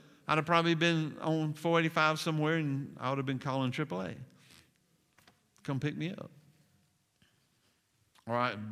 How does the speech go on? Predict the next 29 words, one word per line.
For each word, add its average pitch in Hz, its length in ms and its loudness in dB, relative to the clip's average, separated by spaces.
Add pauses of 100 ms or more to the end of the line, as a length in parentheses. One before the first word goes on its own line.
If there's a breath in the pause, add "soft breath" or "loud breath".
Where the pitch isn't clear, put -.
worse 135 220 0
than 127 100 0
that, 147 160 4
I'd 117 120 0
have 110 100 -4
been 120 280 -2
between 117 320 -4
here 120 180 -2
and 110 120 -4
the 101 40 -12
church - 380 -8
on 110 80 -10
one 113 120 -8
of 110 40 -8
these 104 220 -10 (440 soft breath)
country 143 340 -4
roads. 117 540 -2
<laughs> - 60 -14 (3250 loud breath)
So 220 220 2
those 247 380 6
little 240 240 6
things 240 440 -2
made 185 220 -2
such - 380 -6
a - 20 -16
difference. - 640 -10 (1120)
Those 247 300 -4
teeny, 254 680 4 (260 loud breath)
tiny 233 540 2